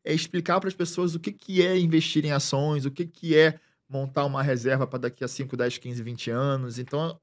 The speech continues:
Speaker 2: o, o, cem, cem por cento é exagero, mas grande parte do, dos,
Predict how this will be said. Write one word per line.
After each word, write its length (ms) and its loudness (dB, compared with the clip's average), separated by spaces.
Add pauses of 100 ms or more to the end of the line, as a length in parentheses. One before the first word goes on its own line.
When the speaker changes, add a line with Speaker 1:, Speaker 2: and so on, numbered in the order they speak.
Speaker 2:
o, 100 -8
o, 360 -10
cem, 320 -8 (540)
cem 180 -8
por 60 -12
cento 160 -8
é 40 -6
exagero, 220 -4
mas 260 -8
grande 360 -2
parte 480 -6
do, 260 0
dos, 540 -2